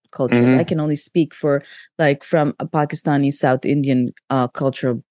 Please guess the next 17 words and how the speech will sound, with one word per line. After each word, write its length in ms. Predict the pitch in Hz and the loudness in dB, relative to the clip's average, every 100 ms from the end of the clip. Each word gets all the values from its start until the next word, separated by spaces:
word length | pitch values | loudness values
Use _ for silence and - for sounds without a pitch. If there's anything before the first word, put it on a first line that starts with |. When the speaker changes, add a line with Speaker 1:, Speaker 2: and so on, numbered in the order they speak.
| _ _ | _ _
Speaker 1:
uh, 240 | 127 123 113 - | -2 -2 -2 -2
background. 540 | 113 - 85 - 165 _ - | -2 -2 -6 -6 -12 _ -6
Speaker 2:
Okay. 240 | 107 98 85 _ _ _ _ _ _ | -2 -2 -4 _ _ _ _ _ _
Speaker 1:
Um, 420 | 190 196 196 190 - - | -2 0 2 0 -2 -6
the 100 | 202 | -4
fact 360 | 294 320 - | -2 -2 0
is 380 | 214 175 139 147 | 0 2 0 0
that 440 | 165 151 147 - - - | -2 0 -2 -6 -12 -8
we 400 | 156 156 170 170 | -4 0 2 2
were 600 | 165 165 156 156 147 - _ | 2 2 2 2 0 -2 _
a 80 | 156 | -6
region 440 | 147 185 180 160 147 | -2 0 0 -2 0
that 180 | 147 | 0
was 220 | 143 139 - | 0 -2 -4
heavily 420 | - 226 226 208 | -4 -2 0 -2
colonized, 880 | - - 131 - - - - - - _ _ - | -4 -4 -4 -4 -8 -10 -10 -12 -14 _ _ -12
okay? 260 | - 131 | -4 -2